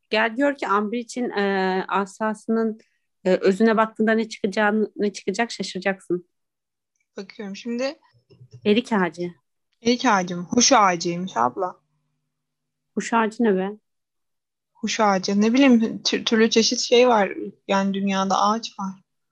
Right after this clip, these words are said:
Speaker 2: Ama buna dair şeyde bir şey yazmıyor.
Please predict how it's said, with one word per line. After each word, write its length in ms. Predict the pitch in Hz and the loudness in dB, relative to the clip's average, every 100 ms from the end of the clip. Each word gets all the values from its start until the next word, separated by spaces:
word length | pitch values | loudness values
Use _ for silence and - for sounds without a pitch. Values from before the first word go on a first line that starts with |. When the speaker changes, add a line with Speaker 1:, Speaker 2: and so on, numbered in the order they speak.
| _ _ _ _ - | _ _ _ _ 0
Speaker 2:
Ama 380 | 220 277 302 - | 4 6 6 4
buna 340 | 214 240 247 | 4 4 6
dair 300 | 240 240 247 | 4 4 4
şeyde 480 | 247 - 214 208 220 | 2 2 2 4 2
bir 40 | 220 | 0
şey 220 | 247 220 | 0 2
yazmıyor. 480 | 214 214 208 180 | 2 2 -2 -14